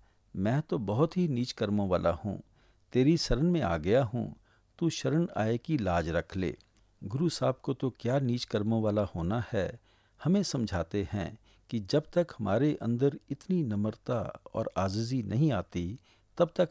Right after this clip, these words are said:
हमारा ख्याल कभी मालिक की भक्ति की तरफ नहीं जा सकेगा। इसलिए महात्माओं ने हमें साध संगत की सेवा करने का उपदेश दिया था। इसलिए गुरु घर का लंगर चलाया था कि जो जाति पाति का अहंकार है,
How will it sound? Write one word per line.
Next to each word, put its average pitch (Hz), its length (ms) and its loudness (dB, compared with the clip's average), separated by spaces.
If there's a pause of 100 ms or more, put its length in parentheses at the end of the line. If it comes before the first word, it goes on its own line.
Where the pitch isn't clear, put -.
हमारा 107 340 0
ख्याल 104 440 0 (120)
कभी 165 220 0
मालिक 101 440 0
की 117 120 -4
भक्ति 98 440 -6
की 113 120 -12
तरफ 120 340 -6
नहीं 95 220 0
जा 76 160 -2
सकेगा। 76 600 -4 (800)
इसलिए 113 380 0
महात्माओं 92 600 0
ने 139 240 -4 (360)
हमें 123 180 0
साध 143 340 -2
संगत 127 440 -4
की 127 160 -2
सेवा 135 360 -2
करने 104 340 -2
का 92 120 -2
उपदेश 85 440 -4
दिया 80 220 -8
था। - 380 -6 (560)
इसलिए 127 360 -2
गुरु 107 240 -2
घर 95 180 -2
का 95 180 -6
लंगर 85 300 -2
चलाया 107 420 0
था - 360 -6 (360)
कि 139 100 -2
जो 117 300 0
जाति 104 480 -4
पाति 110 400 -2
का 117 120 -4
अहंकार 95 500 -2
है, 98 440 -8